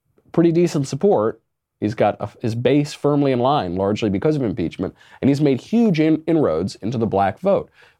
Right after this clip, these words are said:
W-, one poll shows he's got thirty-four point five percent of the black vote at the moment, which was, would historically end the Democratic Party on the national level.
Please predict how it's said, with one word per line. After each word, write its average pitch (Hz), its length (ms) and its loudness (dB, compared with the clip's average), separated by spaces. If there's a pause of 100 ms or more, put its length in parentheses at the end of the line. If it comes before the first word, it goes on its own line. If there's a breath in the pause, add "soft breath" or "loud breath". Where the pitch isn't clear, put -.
(160)
W-, 95 160 -4
one 147 320 0
poll 120 180 0
shows 113 240 -2
he's 123 160 -2
got 123 340 0
thirty-four 131 420 0 (160)
point - 280 -2
five 127 260 0
percent 196 380 -2 (220)
of 101 100 -8
the 85 80 -6
black 78 260 -2
vote - 280 -6
at - 80 -16
the 82 80 -8
moment, 69 320 -10 (1200)
which 120 300 0
was, 127 160 0 (260 soft breath)
would 120 140 4
historically 131 880 0 (640)
end 143 360 2
the 117 120 -2
Democratic 110 540 0
Party 185 260 0
on - 80 -10
the 71 80 -8
national 87 420 -6
level. 131 360 -2